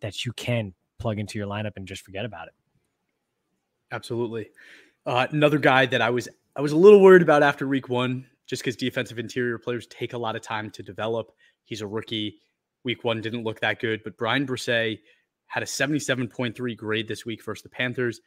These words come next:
Speaker 2: Panthers offensive line, another not, not great offensive line, but it's still very promising to see that. And then lastly, Mazi Smith came in with a seventy grade for the Cowboys.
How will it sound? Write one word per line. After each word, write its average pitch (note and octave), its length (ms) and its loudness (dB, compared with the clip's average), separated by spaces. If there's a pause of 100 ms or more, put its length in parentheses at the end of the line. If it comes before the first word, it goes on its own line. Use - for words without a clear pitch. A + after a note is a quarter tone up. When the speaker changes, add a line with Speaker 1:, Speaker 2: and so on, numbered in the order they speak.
(220)
Speaker 2:
Panthers A#2+ 360 -6
offensive A2 380 -6
line, G#2+ 340 -4
another G#2+ 280 -8
not, G2+ 220 -8 (220)
not G2+ 280 -8
great G2 200 -10
offensive G2 360 -10
line, A#2+ 320 0 (420)
but C#3+ 100 0
it's C#3+ 100 -4
still D3+ 220 4
very B2 380 -4
promising A2 480 -6
to G2+ 80 -12
see A#2 220 -8
that. A2 280 0 (320)
And A2 100 -8
then G#2+ 160 -4
lastly, G#2+ 400 0
Mazi A2 420 -4
Smith A2+ 440 -8
came A2 220 -10
in G#2+ 120 -8
with G#2 140 -12
a - 40 -18
seventy G#2+ 340 -6
grade G2+ 260 -8
for - 80 -18
the - 80 -18
Cowboys. A#2 600 -2